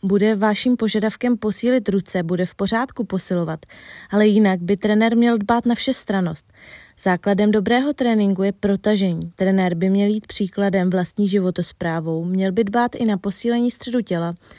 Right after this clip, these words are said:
a používání balančních pomůcek. Další kategorií je zdravá mysl. Tady se nejprve zaměříme na to, jak odpočívat. Nebojte se dát si po obědě šlofíka.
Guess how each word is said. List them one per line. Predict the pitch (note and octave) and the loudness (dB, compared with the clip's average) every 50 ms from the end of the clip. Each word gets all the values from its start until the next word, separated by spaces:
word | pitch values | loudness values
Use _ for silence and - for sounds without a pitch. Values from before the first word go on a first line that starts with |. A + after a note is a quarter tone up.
| - - - - - _ | -20 -20 -20 -20 -14 _
a | - G3 | -8 -6
používání | - F#3+ G3 G#3 A3+ A3 G#3+ A3+ G#3 A3 G#3+ G#3 G#3 G#3 F#3 | -2 0 0 2 2 0 0 0 0 0 0 2 2 2 2
balančních | F3+ F3+ F3+ F#3 F3+ - - G3 F#3 - | 0 0 0 -2 -4 -4 -6 -6 -6 -6
pomůcek. | - F3+ F3+ F3+ F3 F3 E3+ - - F3+ - _ _ _ _ _ _ _ _ _ _ _ _ _ _ _ _ _ | -6 -4 -2 -2 -2 -4 -6 -8 -14 -16 -16 _ _ _ _ _ _ _ _ _ _ _ _ _ _ _ _ _
Další | G3+ G3+ G3 F#3 - G#3+ | -2 -2 -2 -2 -2 -4
kategorií | F#3+ - G3+ F#3+ F#3+ F3+ F#3 G3 F#3+ G#3+ A3 | -4 -4 -4 -4 -4 -2 -2 0 0 2 2
je | A3+ A3 G3+ | 2 2 0
zdravá | F3+ F#3+ F#3+ F3+ F3+ F3+ F3+ | 0 0 0 0 0 0 0
mysl. | F3 F3 E3+ - - - F3+ E3 E3 - _ _ - - - - - - - - _ | 0 -2 -2 -4 -6 -8 -8 -10 -10 -14 _ _ -20 -20 -20 -20 -20 -20 -20 -6 _
Tady | G3+ G3 G3+ G3 | 0 0 0 0
se | - G#3+ | 2 2
nejprve | G#3 G#3+ G#3+ G#3 - C4+ C4+ D4 C4+ | 2 2 0 0 -2 0 0 0 0
zaměříme | B3+ A#3+ A3+ A3+ A#3 A#3 B3+ C4 C#4+ C#4 B3+ | 2 2 2 2 2 2 2 0 2 2 2
na | A3 G3 | 2 0
to, | F3+ - F3 E3 E3+ - _ F#3 | 0 -4 -6 -6 -6 -10 _ -4
jak | F3 F3+ F3+ F3 - | -2 -2 -2 -2 -4
odpočívat. | - E3 - - G#3+ A#3 - - D4+ C#4+ C#4 C#4+ C#4 C4+ - - _ _ _ - - - _ - _ _ _ _ - | -8 -10 -6 -4 -4 -4 -2 -2 -4 -2 -2 -2 -4 -4 -8 -12 _ _ _ -20 -20 -20 _ -20 _ _ _ _ -4
Nebojte | F#3 F#3 E3 F3 F#3+ F#3+ F3+ - F#3+ F3+ | -2 -2 0 0 0 0 0 -2 -4 -2
se | - - G3 G3+ - F3+ | -2 -2 -4 -4 -2 -2
dát | G3 F#3 F#3 - | -2 -2 0 0
si | - B3 | -2 -2
po | - A#3 A3+ | 0 0 -2
obědě | A3+ G3 A#3 A3+ A3 A3+ | 2 2 2 2 2 2
šlofíka. | - - G#3+ G3+ F#3+ - - G3+ F#3 - F3 F3 | 0 2 0 0 0 0 -4 -4 -4 -6 -10 -12